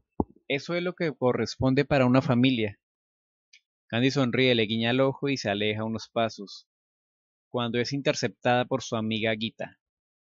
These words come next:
quien la toma de las manos increíblemente excitada. Está en la entrada, un joven tan apuesto como un príncipe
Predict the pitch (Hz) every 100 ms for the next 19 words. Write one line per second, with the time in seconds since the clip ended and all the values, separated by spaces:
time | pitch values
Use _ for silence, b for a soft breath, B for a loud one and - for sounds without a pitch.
0 | _ _ _ 120 113 104 117 117 123 120
1 | 104 117 117 - 120 120 113 110 113 113
2 | 98 110 - 98 87 92 - _ _ _
3 | _ _ _ _ _ _ _ _ _ -
4 | 110 - 143 160 185 - 180 151 92 90
5 | _ _ 107 - 117 117 113 113 107 123
6 | 135 - 117 110 110 104 - 123 120 131
7 | 123 117